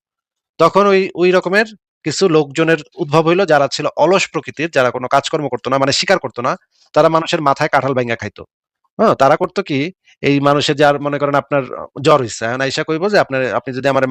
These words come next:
একটা হরিণের মাংস খাওয়ান তাইলে আমি, বা একটা মুরগি খাওয়ান তাইলে আমি আপনার জ্বরের টুকটাক করবো, আপনার উপর থেকে অশুভ আত্মাটা চলে যাবো।" তখন আপনার, আপনারা, আপনি তো তখন জ্বরে আছেন বা আপনার পরিবার তো তখন ভীত, আতঙ্কিত, এই জন্য তারা করতো কি, ওই ওঝাটারে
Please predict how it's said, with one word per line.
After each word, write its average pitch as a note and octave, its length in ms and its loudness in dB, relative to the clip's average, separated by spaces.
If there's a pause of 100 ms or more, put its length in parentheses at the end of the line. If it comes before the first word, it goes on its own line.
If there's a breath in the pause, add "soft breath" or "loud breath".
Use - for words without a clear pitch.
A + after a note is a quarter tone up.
একটা B2+ 440 2 (400 soft breath)
হরিণের F#3 320 4
মাংস F3 220 0
খাওয়ান F3 320 2
তাইলে D3 200 -2
আমি, C#3+ 280 -2 (260 soft breath)
বা C3 80 4
একটা C#3 120 0
মুরগি E3 260 0
খাওয়ান F3+ 280 2
তাইলে D#3+ 180 0
আমি C3+ 180 0
আপনার C3+ 220 -2
জ্বরের B2+ 300 0 (420 loud breath)
টুকটাক F#3+ 320 2
করবো, G#3+ 300 -2
আপনার D3+ 280 0
উপর B2+ 240 -4
থেকে C#3+ 220 -2
অশুভ C#3 280 0
আত্মাটা C3 340 0
চলে C#3 240 0
যাবো।" G#2 220 -10 (680 loud breath)
তখন G3 320 4
আপনার, E3 340 2
আপনারা, D3+ 460 0
আপনি D#3 260 0
তো F3 80 -2
তখন E3 220 0
জ্বরে D3 240 4
আছেন C3 320 -4
বা C3 120 2
আপনার C3 200 -4
পরিবার C#3+ 300 0
তো C3 100 -12
তখন C3 300 -4
ভীত, C#3+ 220 0 (500)
আতঙ্কিত, C#3 460 0
এই B2+ 160 -2
জন্য D3 180 -4
তারা D3+ 200 2
করতো E3+ 240 -6
কি, C#3 280 -4 (200)
ওই B2 280 -4 (220)
ওঝাটারে D3+ 540 2